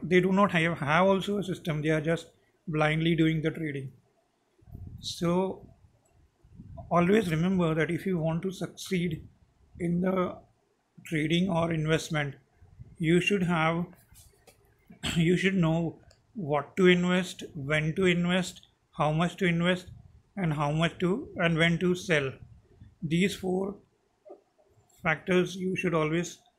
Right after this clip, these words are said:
have in the beginning before you do any investment or trading. Otherwise, you are just purely gambling. So what are the rules? Wh-, what are the, uh,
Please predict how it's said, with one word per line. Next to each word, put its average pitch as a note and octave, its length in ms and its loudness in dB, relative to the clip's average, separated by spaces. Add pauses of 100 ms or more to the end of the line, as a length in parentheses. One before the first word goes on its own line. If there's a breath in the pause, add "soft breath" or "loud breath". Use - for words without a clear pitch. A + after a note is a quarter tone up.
(120)
have D#3+ 240 -2
in E3 120 -2
the D#3+ 80 -2
beginning D#3 440 0
before D#3+ 360 -2
you E3 120 2
do D#3+ 220 2
any E3 320 -2
investment D#3+ 560 -4 (400)
or E3 200 -6
trading. C#3 540 0
Otherwise, F#3+ 480 2
you E3 180 2
are E3 220 -2 (460)
just D#3 280 -2
purely D#3+ 300 0
gambling. C3+ 460 -4 (440)
So E3+ 140 -4
what D#3 200 0
are E3+ 80 2
the F3 120 0
rules? E3 440 -4 (360)
Wh-, F3+ 260 -6
what E3+ 220 0
are F3+ 100 2
the, F3+ 420 -2
uh, C#3+ 260 -4